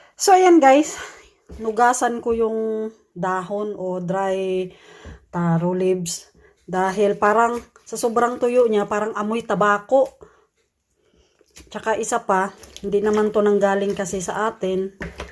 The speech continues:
So, hinugasan ko siya. Ayan, oh. Hugasan ko, babad-babad ko na muna ng konti. Kasi kanina, pagbukas ko, para siyang,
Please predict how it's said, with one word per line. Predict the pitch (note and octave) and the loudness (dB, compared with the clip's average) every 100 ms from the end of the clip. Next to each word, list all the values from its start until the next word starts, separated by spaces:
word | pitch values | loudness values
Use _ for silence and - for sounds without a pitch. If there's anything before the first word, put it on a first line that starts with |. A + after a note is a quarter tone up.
| _ _ | _ _
So, | - G#3 G3+ G3+ | -4 0 0 0
hinugasan | G#3 G#3 G#3 G3+ G#3+ G3 | -2 2 2 2 -2 -4
ko | F#3 F#3+ | -6 -8
siya. | F#3+ G3+ E3+ _ _ _ _ _ _ _ _ - | -6 -6 -8 _ _ _ _ _ _ _ _ -8
Ayan, | F3+ G3 | -4 -2
oh. | F3 E3+ - _ _ - - _ _ - - - | 0 -2 -4 _ _ -20 -20 _ _ -20 -20 -4
Hugasan | F3+ G#3 G#3 A3+ | 0 0 0 0
ko, | A3+ A#3+ A#3+ | -2 -6 2
babad-babad | A3+ A3 G#3 A#3 B3+ B3 | 4 4 4 4 4 2
ko | C4 | -2
na | C4 | -2
muna | B3+ C4 B3+ B3+ | -4 -4 -4 -4
ng | B3+ C4 | -4 -6
konti. | C#4+ C#4 - A3+ A3+ - F3 - _ - - _ _ - - - _ - | -6 -4 2 2 2 -8 -20 -20 _ -20 -20 _ _ -20 -20 -20 _ -12
Kasi | A#3+ C#4+ | -8 -2
kanina, | C#4+ D#4 B3+ A3 | 0 2 0 0
pagbukas | A#3+ A3+ C4 C4 - | 0 0 0 -2 0
ko, | G3+ | -2
para | F3+ A3 A3+ | 2 2 2
siyang, | A3+ B3 A3 | 2 0 2